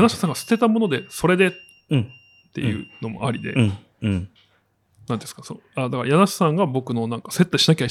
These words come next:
Speaker 1: いけない相手だとして、
Speaker 2: うんうんうん。
Speaker 1: でもその、僕の上がりが柳下さんが捨てたもので、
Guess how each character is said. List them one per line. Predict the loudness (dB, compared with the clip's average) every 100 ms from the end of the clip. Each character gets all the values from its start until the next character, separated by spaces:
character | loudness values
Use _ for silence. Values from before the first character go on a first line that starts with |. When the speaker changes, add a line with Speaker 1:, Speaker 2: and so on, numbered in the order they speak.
| -6 -6
Speaker 1:
い |
け | -4
な | -2
い | 0 0
相 |
手 |
だ | 0
と | -2
し | -4
て、 | -4
Speaker 2:
う | -4
ん | -4 -6
う |
ん | -8
う |
ん。 | -8 _ _ _ _ _ _ _ _ -20 -2
Speaker 1:
で | 2
も | 4 2
そ | -2
の、 | -6 -8 _ _ _
僕 | -4 -2 -2 -2 -4 _ _ _ _ _ _ _ -4
の | -4 -4 _ _ _ _
上 | -2 -2
が | -2
り | -2
が | 0
柳 | 0 -2
下 | -4
さ | -4
ん |
が | -4
捨 | -2
て | -2
た | 0
も | -2
の | -2
で、 | -6